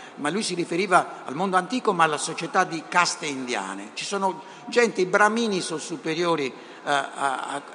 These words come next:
agli uomini, eh, che non hanno nessun'altra possibilità, ai paria, e si è passato nella modernità, in, almeno in certi posti, all'uguaglianza fra gli uomini. Allora il problema di Hegel è come si passa,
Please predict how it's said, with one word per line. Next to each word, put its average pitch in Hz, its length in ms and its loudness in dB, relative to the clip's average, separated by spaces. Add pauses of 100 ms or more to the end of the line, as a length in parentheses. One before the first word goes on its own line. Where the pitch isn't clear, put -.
(120)
agli 143 160 -2
uomini, 156 420 2 (220)
eh, 123 300 -4
che 131 180 -4
non 127 220 -6
hanno 131 460 0 (280)
nessun'altra 127 920 0
possibilità, 139 840 -2
ai 151 180 -2
paria, 131 580 0 (520)
e 233 100 0
si 240 140 2
è 233 80 6
passato 220 540 4
nella 185 220 2
modernità, 214 840 2
in, 135 200 -10
almeno 147 300 -4
in 139 80 -6
certi 202 300 -2
posti, 160 440 -4 (260)
all'uguaglianza 165 920 4
fra 131 200 -2
gli 123 120 -4
uomini. 107 300 -4 (240)
Allora 262 180 6
il 247 40 6
problema 254 280 2
di 240 180 0
Hegel 233 420 2
è 202 160 -2
come 233 260 4
si 202 180 0
passa, 123 800 4